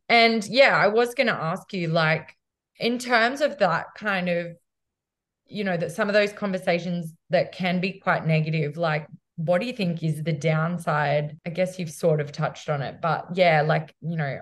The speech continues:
obviously certain events that we have in our calendar, like, bring up some of those conversations that are maybe not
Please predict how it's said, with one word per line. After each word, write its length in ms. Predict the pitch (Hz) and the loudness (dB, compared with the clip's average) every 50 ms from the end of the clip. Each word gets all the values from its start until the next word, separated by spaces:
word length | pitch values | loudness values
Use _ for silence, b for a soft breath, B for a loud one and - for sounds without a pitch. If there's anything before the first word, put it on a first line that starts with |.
| - - | -4 -4
obviously 400 | 156 156 170 170 165 - 175 175 | -2 -2 -2 -2 -4 -4 -6 -6
certain 340 | 170 - 185 151 - - 180 | -4 0 2 2 2 2 0
events 420 | 170 170 180 170 165 156 - - | 2 4 4 2 2 0 -4 -2
that 160 | - 160 - | -2 -2 -2
we 120 | - 160 160 | 0 -2 -4
have 560 | 151 160 165 156 147 151 156 160 165 165 160 - - | 0 2 2 4 4 4 2 2 0 -2 -6 -10 -10
in 180 | - 160 160 156 | -6 -4 -2 -2
our 180 | 151 156 160 | -2 -2 -4
calendar, 420 | 160 - 165 156 156 156 160 156 151 | -6 -6 -6 -4 -2 -2 -2 -4 -4
like, 260 | 151 143 143 147 - b b b b b b b b b _ _ - | -4 -4 -6 -8 -10 b b b b b b b b b _ _ 0
bring 200 | 190 190 175 185 | 2 2 4 4
up 180 | 180 165 165 - | 2 0 0 -2
some 160 | - 208 180 | -6 -4 -2
of 60 | 180 | 0
those 180 | 170 170 165 165 | 0 0 -2 -2
conversations 720 | - 185 160 165 160 - 151 151 143 151 151 147 147 143 | -4 -4 -4 -4 -2 0 -2 0 0 -2 -4 -4 -4 -2
that 240 | - 147 143 120 - | -2 0 0 0 -2
are 100 | - 147 | -4 -2
maybe 580 | 156 156 147 147 143 147 - 151 151 147 147 139 | 0 0 0 0 -2 -4 -4 -6 -6 -6 -6 -4
not 440 | 147 151 151 147 143 147 208 226 | -2 -2 0 0 0 -2 -2 -4